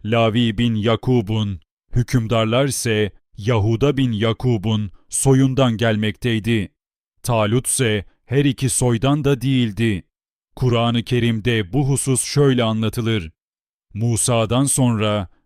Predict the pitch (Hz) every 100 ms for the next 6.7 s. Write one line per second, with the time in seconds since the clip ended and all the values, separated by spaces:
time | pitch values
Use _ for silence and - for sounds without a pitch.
0 | - 104 117 117 131 139 127 - 120 120
1 | 120 110 123 117 110 127 113 120 147 139
2 | 127 117 - 123 - 123 117 117 92 131
3 | 156 156 131 120 107 110 101 - _ _
4 | _ _ - 131 113 113 117 113 117 117
5 | 85 120 117 120 120 117 143 - 131 131
6 | 117 104 120 113 117 113 95